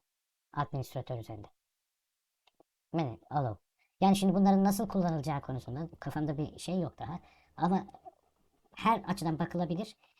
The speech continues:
bir relation var ortada. Onları şimdi ha-,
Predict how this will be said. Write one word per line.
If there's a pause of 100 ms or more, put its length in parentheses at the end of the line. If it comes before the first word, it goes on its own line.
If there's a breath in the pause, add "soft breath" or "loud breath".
(260 soft breath)
bir
relation
var
ortada. (1120)
Onları
şimdi
ha-,